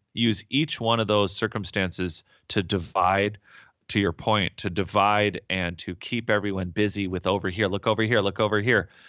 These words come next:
But that's not sustainable because at every minute of every day, we are a frequency-based creature that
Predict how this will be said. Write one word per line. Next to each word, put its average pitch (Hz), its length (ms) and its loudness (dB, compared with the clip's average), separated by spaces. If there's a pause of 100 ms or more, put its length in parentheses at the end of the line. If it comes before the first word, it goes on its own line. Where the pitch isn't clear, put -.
(340)
But - 300 2 (220)
that's 120 600 -2
not 113 360 -2
sustainable 101 880 -4
because 95 560 -4
at 95 200 -2
every 104 260 -2
minute 92 340 -4
of 87 160 -4
every 104 280 0
day, 87 340 -2 (380)
we 107 200 2
are 104 280 4
a 95 160 0
frequency-based 92 1200 -2 (440)
creature 101 640 -2 (420)
that 107 340 0